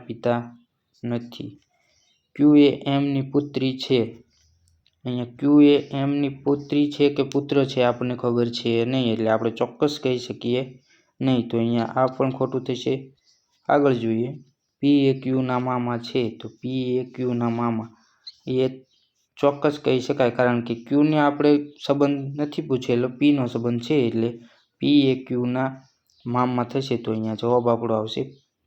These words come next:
પી એ ક્યુના મામા છે. પી એ કે,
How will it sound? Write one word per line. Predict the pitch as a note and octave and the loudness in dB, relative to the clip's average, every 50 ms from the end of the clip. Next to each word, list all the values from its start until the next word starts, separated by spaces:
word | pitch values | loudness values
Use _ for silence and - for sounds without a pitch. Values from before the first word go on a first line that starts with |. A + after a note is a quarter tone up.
| _ _ _ | _ _ _
પી | B2+ B2+ B2 A#2 A2+ A2+ | -4 -2 -2 0 0 0
એ | A#2 A2+ A#2 | -2 -4 -4
ક્યુના | - A#2 A2+ A2+ A2+ B2+ C3 C3 - - A#2+ A#2+ | -4 -2 -2 -2 -2 -4 -6 -8 -10 -10 -6 -2
મામા | A#2+ B2 A#2+ A#2 A2+ A2+ A2+ A#2 A2+ - - | -2 0 0 0 -2 -2 -4 -4 -6 -10 -12
છે. | - - A#2+ A2 A2+ - - _ _ _ _ _ _ _ _ _ _ _ _ _ _ _ _ _ _ _ _ _ _ _ _ _ _ _ _ _ _ _ _ _ _ _ - - _ _ | -8 -6 -6 -6 -6 -12 -20 _ _ _ _ _ _ _ _ _ _ _ _ _ _ _ _ _ _ _ _ _ _ _ _ _ _ _ _ _ _ _ _ _ _ _ -20 -20 _ _
પી | - C#3 C#3+ D3 D3 D3 | 2 4 6 8 8 8
એ | C#3+ C#3+ C#3 | 6 4 2
કે, | - C#3 | 2 2